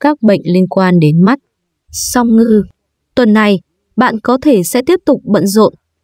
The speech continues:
có thể gây ra mệt mỏi về thể chất và tinh thần.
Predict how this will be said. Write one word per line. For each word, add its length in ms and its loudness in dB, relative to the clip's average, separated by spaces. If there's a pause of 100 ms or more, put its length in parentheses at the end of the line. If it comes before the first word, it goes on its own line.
có 200 -2
thể 260 2
gây 220 2
ra 200 0
mệt 260 2
mỏi 360 0 (100)
về 220 0
thể 160 0
chất 220 -2 (160)
và 180 -2 (100)
tinh 200 0
thần. 220 0